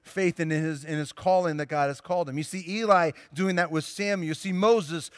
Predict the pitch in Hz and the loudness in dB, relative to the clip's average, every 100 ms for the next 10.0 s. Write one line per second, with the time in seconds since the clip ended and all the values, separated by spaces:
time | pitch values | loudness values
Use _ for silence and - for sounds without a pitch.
0 | - 190 196 180 175 160 156 190 208 190 | -10 -4 0 2 2 2 2 4 6 4
1 | 170 160 - 208 180 180 185 185 185 220 | 0 -4 -2 -4 0 2 2 2 2 2
2 | 214 190 156 - - 190 190 180 175 165 | 2 -2 -6 -10 -4 0 4 2 4 0
3 | 151 175 214 156 190 214 240 - 226 208 | 0 -2 -2 0 8 8 8 4 4 4
4 | 190 196 185 165 220 214 180 170 160 143 | 4 -2 -2 -2 -2 -2 -4 -6 -6 -10
5 | 190 165 220 202 202 - 180 151 - - | -4 0 0 0 -8 -6 -10 -10 -16 -20
6 | _ - 220 247 - 233 220 208 185 - | _ 2 4 2 0 2 2 4 0 4
7 | 220 190 - - - 196 190 208 208 - | 4 4 -4 -18 -8 -4 2 2 0 -4
8 | 156 - 147 147 190 240 - 180 160 151 | -6 -6 -4 0 2 2 -2 -6 -2 -2
9 | 135 147 220 247 247 220 202 214 170 156 | -2 0 2 4 2 0 2 2 2 0